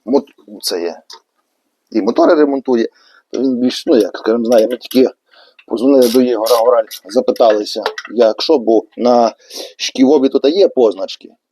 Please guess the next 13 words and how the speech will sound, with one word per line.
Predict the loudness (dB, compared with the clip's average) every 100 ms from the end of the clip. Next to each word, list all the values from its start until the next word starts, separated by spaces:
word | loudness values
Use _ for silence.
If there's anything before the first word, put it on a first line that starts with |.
| _ _
То | -8
те, | 0 0
що | 2 2 0 -4 -16 _ _ _ _ 0
я | 2
запам'ятав, | 2 0 -2 0 0
він | 0
мені | -6 -6
казав, | -4 -2 -4
що, | -4 -8 _ _ _ _ _ _ _ _ _ _ -20 -20 -12 -6
е, | -4 -2 -4 -6 -10 -18 -20 -12 -2
оборот | -2 2 2 4 2 0 -20 _ _ -6
колінвала | -2 -2 -2 0 2 2
тут | 0 -4